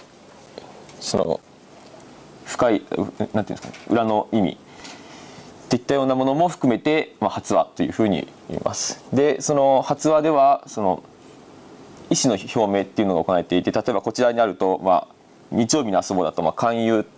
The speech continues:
といったような、まあ、表、あって、例えばその他にも、まあ、下にある依頼とか、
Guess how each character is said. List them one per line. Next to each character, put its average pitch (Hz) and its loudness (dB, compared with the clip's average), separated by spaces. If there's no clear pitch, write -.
と - 2
い 101 2
っ - -6
た - -2
よ 107 2
う - -2
な、 78 0
ま 101 2
あ、 - -8
表、 98 0
あ - -2
っ - -2
て、 - -2
例 127 0
え 113 4
ば 98 -2
そ 147 -2
の 139 2
他 139 0
に 131 2
も、 135 4
ま 98 0
あ、 - -18
下 - -4
に 104 0
あ 95 4
る 82 -6
依 104 2
頼 95 2
と 95 -4
か、 - 0